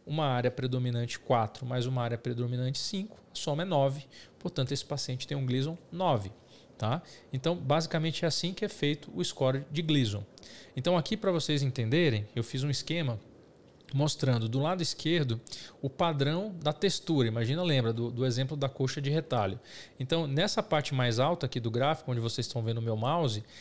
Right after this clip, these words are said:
as glândulas da próstata no microscópio, elas são bem organizadas. Então, a gente chama de padrão um. Aqui embaixo, olha, vejam, aqui na área mais roxa,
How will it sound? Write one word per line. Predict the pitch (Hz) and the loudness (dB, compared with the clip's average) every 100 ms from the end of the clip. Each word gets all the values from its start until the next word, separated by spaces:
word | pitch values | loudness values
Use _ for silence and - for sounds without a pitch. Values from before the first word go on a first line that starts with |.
| - - | -18 -4
as | 135 127 | 0 0
glândulas | 127 127 180 185 113 104 - - | 0 0 2 2 2 0 -4 -2
da | 110 | -4
próstata | 107 117 143 143 - 110 | 0 2 4 2 -4 -2
no | 110 | 0
microscópio, | 113 107 110 101 - 147 135 | -2 0 0 0 0 0 2
elas | 139 | 0
são | - 143 | 0 -2
bem | 143 202 | -2 -2
organizadas. | 196 196 185 127 120 110 - | -4 -4 0 2 2 -2 -4
Então, | 131 | -4
a | |
gente | 143 - | -4 -4
chama | 147 | -8
de | - | -4
padrão | 156 147 170 | -4 -2 0
um. | 165 127 - - - - - - - - | 0 -2 -6 -20 -20 -20 -20 -18 -12 -4
Aqui | 131 - | -4 -2
embaixo, | 220 139 196 - 123 | 2 4 4 2 2
olha, | 117 | 2
vejam, | 127 139 127 127 | 4 2 2 -2
aqui | - 123 135 | -6 -4 0
na | 127 | 0
área | 127 | 2
mais | 123 120 | 2 2
roxa, | 104 143 165 - 107 | 2 2 2 0 -4